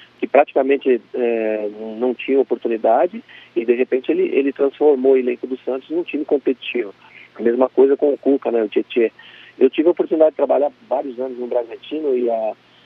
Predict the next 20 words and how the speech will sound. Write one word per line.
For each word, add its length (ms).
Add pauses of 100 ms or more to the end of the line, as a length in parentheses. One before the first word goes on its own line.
(320)
e, 180
e 120
muitos 360
jogadores 540
saíram 500 (300)
com 200
essa 220
condição, 560
né? 200 (160)
Paulinho, 640
Romarinho, 880 (380)
é, 460
próprio 260
Felipe 360
Zagueiro, 800 (400)
ah, 460 (140)
nossa, 380 (280)
vários, 300 (100)
Bill, 340 (180)
a-, 160